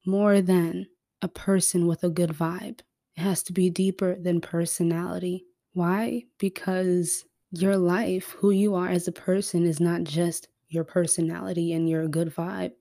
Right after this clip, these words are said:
You, there is so much more to you. There is so much more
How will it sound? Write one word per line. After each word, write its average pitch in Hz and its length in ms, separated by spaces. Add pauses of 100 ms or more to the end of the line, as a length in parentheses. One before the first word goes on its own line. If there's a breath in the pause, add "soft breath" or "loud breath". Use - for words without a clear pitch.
(140)
You, 175 160
there 175 200
is 175 160
so 180 140
much 180 240
more 175 220
to 190 240
you. 185 200
There 170 160
is 160 140
so 175 160
much 170 440
more 170 520